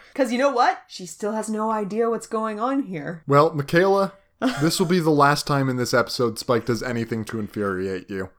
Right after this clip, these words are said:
Speaker 1: No, let's hope
Speaker 2: That's
Speaker 1: so.
Speaker 2: a
Speaker 1: Fingers
Speaker 2: Linley
Speaker 1: crossed.
Speaker 2: guarantee.
Speaker 1: <laughs> Wow, those are worthless, I've heard.
Speaker 2: <laughs> Yeah, garbage.
Speaker 1: <laughs>
Speaker 2: Utter garbage.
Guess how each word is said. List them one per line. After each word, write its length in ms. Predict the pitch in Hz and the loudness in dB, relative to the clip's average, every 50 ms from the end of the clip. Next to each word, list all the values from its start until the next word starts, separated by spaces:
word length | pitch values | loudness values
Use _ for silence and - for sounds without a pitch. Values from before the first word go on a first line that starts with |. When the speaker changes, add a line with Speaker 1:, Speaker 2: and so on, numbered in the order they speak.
| _ _ - - - - - | _ _ -20 -20 -20 -18 -16
Speaker 1:
No, 720 | 220 208 196 208 226 254 294 294 277 - 160 - - - - | -14 -14 -14 -12 -12 -10 -10 -10 -8 -8 -8 -6 -6 -4 -4
let's 160 | 104 - - | -4 -4 -2
hope 120 | - 285 320 | -2 0 4
Speaker 2:
That's 200 | 151 160 - - | 4 4 6 6
Speaker 1:
so. 160 | 143 127 120 | 6 6 6
Speaker 2:
a 20 | |
Speaker 1:
Fingers 140 | 120 127 135 | 6 4 6
Speaker 2:
Linley 280 | 143 156 170 175 180 185 | 6 6 8 8 8 8
Speaker 1:
crossed. 180 | 180 - - - | 6 6 6 8
Speaker 2:
guarantee. 720 | 143 147 175 196 208 202 180 - 147 135 117 101 95 95 - | 8 10 10 10 8 8 6 6 4 4 4 2 0 -4 -6
Speaker 1:
<laughs> 60 | - - - _ _ - 277 226 - - - 294 - - | -10 -20 -20 _ _ -6 -6 -6 -4 -4 -4 -2 -2 -2
Wow, 460 | 254 208 185 180 196 185 170 170 170 | -2 0 2 2 4 2 2 0 -2
those 180 | 170 208 220 208 | -2 -4 -4 0
are 80 | 196 175 - - - - - - 185 | 2 2 2 2 2 0 0 2 2
worthless, 460 | 208 208 - - 185 175 170 196 - | 0 0 0 -2 0 0 0 0 0
I've 160 | 202 180 180 | 0 0 4
heard. 280 | 262 190 185 208 233 - | 6 6 6 6 8 8
Speaker 2:
<laughs> 0 | |
Yeah, 320 | 233 220 - - 185 160 - - - - | 8 8 8 8 6 4 2 -6 -4 0
garbage. 600 | - 156 - - 139 135 151 151 175 160 139 - 494 - - - 339 339 | 2 4 6 6 4 6 6 6 4 4 4 2 0 0 -2 -6 -6 -6
Speaker 1:
<laughs> 320 | - - - - - - | -2 2 4 4 6 6
Speaker 2:
Utter 200 | 151 156 156 135 | 6 6 6 4
garbage. 680 | 127 127 - 123 110 110 107 104 110 110 117 - - - | 2 2 2 2 4 4 4 2 2 2 2 0 -4 -4